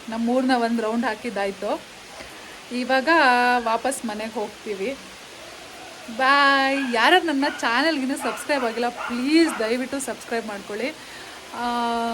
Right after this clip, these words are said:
ಆ, ಸಪೋರ್ಟ್ ಮಾಡಿ. ಆದಷ್ಟು ಫುಲ್, ಆ, ವಿಡಿಯೋನ ನೋಡೋಕೆ ಟ್ರೈ ಮಾಡಿ, ಯಾಕಂದರೆ, ಆ, ಟೈಮಿಂಗ್ಸ್, ಆ, ಆ್ಯಡ್ ಆಗತ್ತೆ ನನಗಲ್ವಾ, ಹಂಗಾಗೋಸ್ಕರ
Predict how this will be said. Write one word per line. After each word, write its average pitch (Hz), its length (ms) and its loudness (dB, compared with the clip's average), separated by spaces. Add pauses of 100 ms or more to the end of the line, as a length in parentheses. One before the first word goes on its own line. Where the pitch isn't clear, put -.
(1000)
ಆ, 277 140 2
ಸಪೋರ್ಟ್ 370 500 4
ಮಾಡಿ. 285 200 6
ಆದಷ್ಟು 285 600 4
ಫುಲ್, 359 640 6
ಆ, 240 380 4
ವಿಡಿಯೋನ 277 480 0 (100)
ನೋಡೋಕೆ 254 420 0
ಟ್ರೈ 226 220 -2
ಮಾಡಿ, 220 460 -4
ಯಾಕಂದರೆ, 233 540 -4 (420)
ಆ, 226 100 0
ಟೈಮಿಂಗ್ಸ್, 277 680 2
ಆ, 214 460 -2 (440)
ಆ್ಯಡ್ 240 240 2
ಆಗತ್ತೆ 233 380 0
ನನಗಲ್ವಾ, 208 500 -6
ಹಂಗಾಗೋಸ್ಕರ 226 760 -2